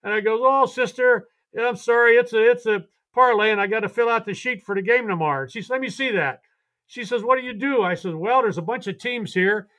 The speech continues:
and you pick out the winning team, and if you pick out two out of three or three out of three, you put in twenty bucks and you'll win forty or forty-five."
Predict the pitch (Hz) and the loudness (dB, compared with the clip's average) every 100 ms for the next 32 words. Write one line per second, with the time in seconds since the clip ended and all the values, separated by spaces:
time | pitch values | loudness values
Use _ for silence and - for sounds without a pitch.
0 | _ _ _ 175 226 190 240 240 220 220 | _ _ _ -6 -4 0 2 4 2 2
1 | 196 226 214 190 226 247 240 202 170 220 | 0 0 -2 -2 0 0 0 -2 -4 -6
2 | 196 220 220 220 202 - _ 247 247 226 | -4 -2 2 2 2 -4 _ 2 4 4
3 | 220 - 214 247 226 185 - 233 226 208 | 2 0 -2 2 2 0 -2 0 2 0
4 | 190 208 220 233 202 - _ _ - 196 | -4 -2 0 0 -4 -14 _ _ -12 0
5 | 226 226 220 196 165 _ 202 226 214 180 | 2 2 0 -2 -8 _ -4 -2 0 0
6 | 233 - 220 214 220 220 - 226 226 220 | -2 -4 -4 0 2 0 0 2 2 0
7 | - 226 220 196 226 220 170 | 2 2 2 0 2 2 2